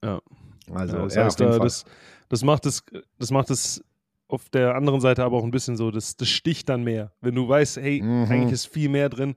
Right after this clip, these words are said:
Speaker 2: Klar.
Speaker 1: So, das, das sticht ein bisschen mehr, aber du kannst ja jetzt nicht den, den Kopf in den Sand stecken, wir müssen jetzt einfach weiter Gas geben und dann, äh, dann holen wir uns einen auf der, auf der linken Seite.
Speaker 2: Ja, ja, auf jeden Fall. Ähm, jetzt gegen die Eagles nächste Woche, wann ist das?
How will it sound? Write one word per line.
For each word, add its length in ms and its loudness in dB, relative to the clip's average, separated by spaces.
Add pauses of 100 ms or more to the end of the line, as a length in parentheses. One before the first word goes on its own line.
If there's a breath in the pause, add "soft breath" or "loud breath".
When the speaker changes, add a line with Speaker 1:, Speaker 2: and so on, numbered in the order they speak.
(140)
Speaker 2:
Klar. 380 -8
Speaker 1:
So, 180 -4
das, 240 -4
das 100 -6
sticht 340 -2
ein 40 -8
bisschen 260 -2
mehr, 320 0
aber 380 4 (460)
du 80 -16
kannst 200 -4
ja 80 0
jetzt 200 -2
nicht 180 -6
den, 200 -4
den 120 -4
Kopf 220 0
in 60 -6
den 40 -8
Sand 180 -2
stecken, 260 0
wir 60 0
müssen 200 -2
jetzt 100 -2
einfach 320 -2 (560)
weiter 260 2
Gas 280 2
geben 280 -2
und 120 -2
dann, 260 -2
äh, 280 0 (520)
dann 340 -4
holen 140 4
wir 60 4
uns 120 -2
einen 220 0
auf 100 -2
der, 140 2
auf 160 0
der 120 0
linken 260 -2
Seite. 400 0 (460)
Speaker 2:
Ja, 260 -4
ja, 180 -4
auf 160 -6
jeden 140 -4
Fall. 240 -2
Ähm, 420 0 (380 loud breath)
jetzt 260 2
gegen 160 4
die 100 0
Eagles 480 0
nächste 840 -2
Woche, 320 -4
wann 120 0
ist 160 -6
das? 240 -4